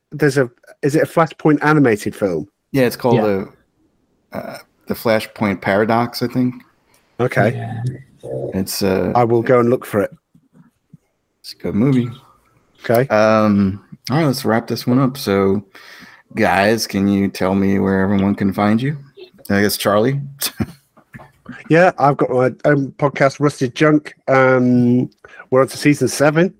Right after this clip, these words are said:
Speaker 1: now, which is Lucky Dip. Joe's put some, um, <laughs> Joe's put some suggestions into the hat. Everyone gets four films except for me. I get five. Um,
Speaker 2: Why the hell
Speaker 1: and
Speaker 2: is that?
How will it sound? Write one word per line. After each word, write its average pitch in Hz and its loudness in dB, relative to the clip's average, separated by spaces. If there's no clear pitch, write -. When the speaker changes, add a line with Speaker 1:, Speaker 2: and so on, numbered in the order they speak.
Speaker 1:
now, 160 2
which - -2
is 107 0
Lucky 127 0
Dip. 151 0
Joe's 156 4
put - -8
some, 139 2
um, 123 2
<laughs> - -4
Joe's 151 2
put 160 -2
some 143 -4
suggestions 135 -2
into 120 -2
the 113 -2
hat. 156 2
Everyone 151 4
gets 131 -2
four 139 2
films 120 0
except - -4
for 113 0
me. 107 4
I 104 2
get 101 -6
five. 104 0
Um, 104 2
Speaker 2:
Why 175 2
the 359 4
hell 330 6
Speaker 1:
and 359 6
Speaker 2:
is 233 0
that? - 2